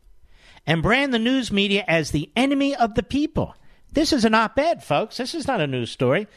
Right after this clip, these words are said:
But where, where's the anti-Semite? When are we gonna get to the senior editor for politics at the New York Times, a very senior post? Where is he? I haven't gotten to him yet. Told you.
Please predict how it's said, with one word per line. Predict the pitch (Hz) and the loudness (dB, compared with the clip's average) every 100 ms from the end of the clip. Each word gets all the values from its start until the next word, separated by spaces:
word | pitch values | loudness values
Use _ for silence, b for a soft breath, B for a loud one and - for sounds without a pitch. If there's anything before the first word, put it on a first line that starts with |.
| b b b b b b b _ _ _ _ _ | b b b b b b b _ _ _ _ _
But | 233 | 2
where, | 247 302 | 4 4
where's | 277 302 262 | 2 -2 -2
the | 285 | -2
anti-Semite? | 294 294 269 262 - 294 294 160 | -2 0 0 0 0 0 0 0
When | 156 277 | 0 0
are | |
we | 285 277 | 0 -2
gonna | 240 | 0
get | 254 254 | -2 0
to | 240 | -2
the | 208 190 | -2 -2
senior | - - 277 285 302 269 | -4 -2 0 0 -2 0
editor | 208 160 147 214 262 _ _ _ _ _ _ _ _ _ - | 0 2 0 -2 -6 _ _ _ _ _ _ _ _ _ -2
for | 208 | -2
politics | 208 240 285 269 180 185 190 - | 2 2 2 0 0 -2 -2 -4
at | 196 | -2
the | 196 | 0
New | 220 | 0
York | 226 220 | 0 0
Times, | 208 156 | 0 2
a | 165 | 0
very | 135 165 285 285 220 | 0 0 2 0 -2
senior | - 262 247 226 | -2 -2 0 0
post? | 247 269 208 - b b b - | 2 2 0 -4 b b b 0
Where | 269 330 | 2 2
is | 359 269 | 0 0
he? | 151 | 2
I | 160 | 2
haven't | 247 269 | 2 2
gotten | 302 349 330 | 2 2 0
to | |
him | 269 196 | 0 2
yet. | 160 - _ _ | 0 -2 _ _
Told | 143 233 | -4 -2
you. | 226 190 | -4 -6